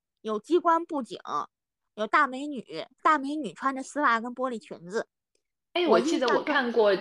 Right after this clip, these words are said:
Speaker 2: 照片呢，就是那个戏好像是叫《封神榜》，对不对？还穿着玻璃丝袜呢。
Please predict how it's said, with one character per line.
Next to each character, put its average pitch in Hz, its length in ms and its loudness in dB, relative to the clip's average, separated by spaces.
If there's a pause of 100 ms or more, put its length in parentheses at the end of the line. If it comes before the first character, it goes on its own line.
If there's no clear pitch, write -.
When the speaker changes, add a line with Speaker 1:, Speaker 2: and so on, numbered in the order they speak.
(200)
Speaker 2:
照 247 220 4
片 208 400 -4
呢， 92 80 -6 (720)
就 254 180 0
是 220 600 2
那 269 140 -4
个 240 100 2
戏 254 260 -4
好 170 160 -2
像 214 160 -6
是 254 100 -4
叫 240 140 2
《封 294 200 -4
神 185 280 -2
榜》， - 260 0
对 202 100 4
不 185 80 0
对？ 190 140 4
还 180 160 2
穿 220 240 0
着 202 60 2
玻 262 260 2
璃 208 160 4
丝 - 220 -2
袜 170 240 2
呢。 80 100 -8